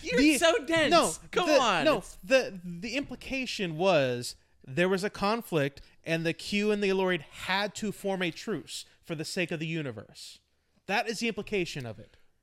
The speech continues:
Speaker 1: For all
Speaker 2: That is the
Speaker 1: we know,
Speaker 2: implication.
Speaker 1: for all we know,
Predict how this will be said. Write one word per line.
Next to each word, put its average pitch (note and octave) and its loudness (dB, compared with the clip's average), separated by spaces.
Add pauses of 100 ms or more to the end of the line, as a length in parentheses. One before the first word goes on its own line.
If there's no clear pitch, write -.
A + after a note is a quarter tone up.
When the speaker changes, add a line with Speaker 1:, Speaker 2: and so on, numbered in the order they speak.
(100)
Speaker 1:
For - -12 (120)
all F#3+ -2
Speaker 2:
That A3 8
is C4 0
the - -6
Speaker 1:
we C4+ -2
know, C4 0
Speaker 2:
implication. A#3 0
Speaker 1:
for A#2+ -8 (100)
all B3 -4
we B3+ -10
know, A3+ -8